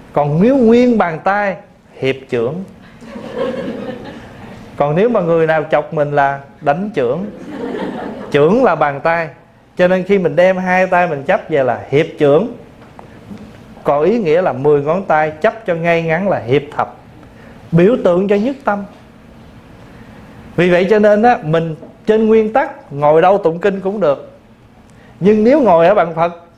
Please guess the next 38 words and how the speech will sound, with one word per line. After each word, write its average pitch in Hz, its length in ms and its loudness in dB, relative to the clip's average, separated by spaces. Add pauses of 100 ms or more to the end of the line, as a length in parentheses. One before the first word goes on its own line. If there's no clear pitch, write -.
(180)
thì 160 260 0
tâm 202 280 -2
mình 165 180 0
dễ 156 240 4
gì? 196 280 2 (500)
Dễ 196 400 2 (180)
nhất 302 220 -2
tâm 240 240 -2
hơn 240 300 -2
vì 196 260 4 (240)
hình 202 280 0
ảnh 226 220 -2
Phật. 226 200 -2 (2500)
Trên 254 240 2
nguyên 254 240 2
tắc 311 200 -2
tu 254 240 2
tập, 196 360 -2
ngồi 190 300 4
đâu 247 320 2
tụng 196 220 -4
kinh 240 200 0
cũng 247 160 -8
được 180 260 0
hết. 262 260 -2
Nhưng 233 180 2
mà 214 100 4
tại 185 320 0
sao 220 220 2
các 254 260 -2
tổ 175 200 4
khuyến 254 280 -8
khích 302 220 -4
mình 185 120 0
ngồi 180 160 4
trước 247 200 -2
bàn 185 240 -2
Phật? 196 140 -4